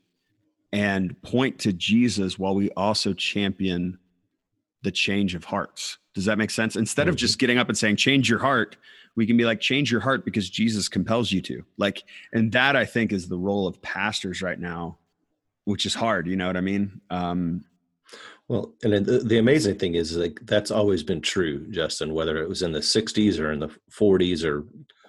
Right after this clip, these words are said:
Speaker 2: yesterday, there's always been, Jesus has always had a relevant, had something relevant to say to our time and place.
Speaker 1: Yeah.
Speaker 2: But, but it was up to us to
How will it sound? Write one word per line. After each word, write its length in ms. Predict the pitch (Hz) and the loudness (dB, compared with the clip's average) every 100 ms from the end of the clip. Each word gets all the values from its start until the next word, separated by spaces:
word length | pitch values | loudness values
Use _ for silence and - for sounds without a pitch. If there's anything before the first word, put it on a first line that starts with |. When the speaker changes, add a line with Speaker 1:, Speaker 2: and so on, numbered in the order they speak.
| _ _ _ _ - | _ _ _ _ -4
Speaker 2:
yesterday, 680 | 92 92 - 85 76 69 73 _ | 0 2 0 -2 -2 -2 -8 _
there's 220 | 101 92 - | 0 0 -2
always 440 | 98 98 98 95 | 0 4 4 2
been, 440 | - 87 85 80 - - - _ | -2 -4 -4 -8 -12 -20 -20 _
Jesus 360 | - 117 135 - | 0 2 4 2
has 140 | 101 | 0
always 580 | - 104 104 104 101 - _ _ _ - | 0 4 6 6 4 -2 _ _ _ -10
had 120 | 101 95 | -6 -4
a 60 | |
relevant, 540 | 80 95 101 92 95 - - | -2 0 2 2 -2 -6 -4
had 200 | 113 107 | 0 2
something 360 | - 120 113 92 | 2 2 2 4
relevant 400 | 95 101 98 76 | 4 2 0 -2
to 100 | 82 | -4
say 420 | - 90 92 98 | -2 -2 0 -2
to 460 | - 98 87 80 - _ _ _ 85 | -2 -4 -4 -6 -12 _ _ _ -4
our 120 | 80 | -2
time 280 | - 85 78 | -2 -4 -6
and 140 | 78 | -6
place. 460 | 98 95 127 - - _ - | -4 -4 -4 -8 -14 _ -4
Speaker 1:
Yeah. 260 | 98 90 - - | -2 -2 -4 0
Speaker 2:
But, 240 | 101 98 - | 2 2 -2
but 120 | 110 | 2
it 120 | 104 107 | 2 2
was 180 | 98 | 0
up 160 | 98 - | 0 0
to 100 | - | 0
us 340 | 98 101 - - - | 0 0 -2 -4 -2
to 400 | 95 82 78 | -2 -2 -6